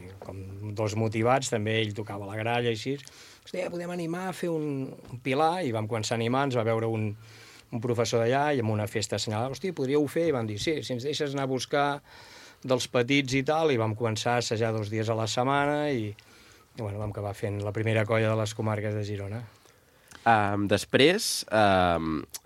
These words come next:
Speaker 2: després, doncs, hem, hem llegit el teu pregó, eh, literalment, un pregó que està penjat a internet, que el podeu llegir, que també, doncs, el Toni va explicar més o menys tot el seu currículum amb, amb els castells i també amb, amb Vilafranca. Em, el Toni va dir, "Vaig marxar a fer el servei militar", i quan va tornar,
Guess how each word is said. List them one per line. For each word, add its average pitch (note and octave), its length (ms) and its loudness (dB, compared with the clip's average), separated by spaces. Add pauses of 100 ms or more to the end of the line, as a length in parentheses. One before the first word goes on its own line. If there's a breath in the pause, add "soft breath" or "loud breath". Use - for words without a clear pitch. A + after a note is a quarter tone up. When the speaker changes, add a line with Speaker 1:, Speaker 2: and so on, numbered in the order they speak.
(320 loud breath)
Speaker 2:
després, F#2+ 340 0
doncs, G#2 220 4
hem, F#2 400 2
hem G2 100 0
llegit G#2+ 220 4
el G#2+ 80 6
teu A2 140 6
pregó, F#2 320 4
eh, - 20 6
literalment, G#2 460 4
un A#2 80 2
pregó G2 240 2
que G2+ 80 2
està G2 160 -2
penjat G2 240 2
a - 20 6
internet, F#2 380 4
que - 60 0
el F#2+ 100 2
podeu F2+ 180 4
llegir, F2+ 200 2
que F2 80 2
també, E2 180 2
doncs, F#2 160 2
el F#2 80 2
Toni F#2+ 160 2
va F#2 60 2
explicar G2 360 0
més G2 120 4
o G#2 40 4
menys G2 120 0
tot E2+ 140 -8
el F#2+ 60 4
seu G2+ 160 2
currículum F#2+ 540 4
amb, F2+ 160 4 (100)
amb F#2+ 140 2
els F2+ 80 0
castells F2 340 -2
i F2 100 2
també E2+ 200 0
amb, E2 260 -2
amb F2 100 -4
Vilafranca. G#2 600 2 (500 loud breath)
Em, G#2+ 680 6 (720)
el G#2+ 120 4
Toni B2+ 160 6
va C#3+ 120 8
dir, G#2+ 180 6
"Vaig A2+ 220 4
marxar C3 240 4
a - 20 -4
fer A#2 80 2
el G2+ 60 4
servei G#2 240 4
militar", A#2+ 640 4
i A#2+ 100 2
quan G#2+ 180 4
va A#2 120 6
tornar, C#3 400 6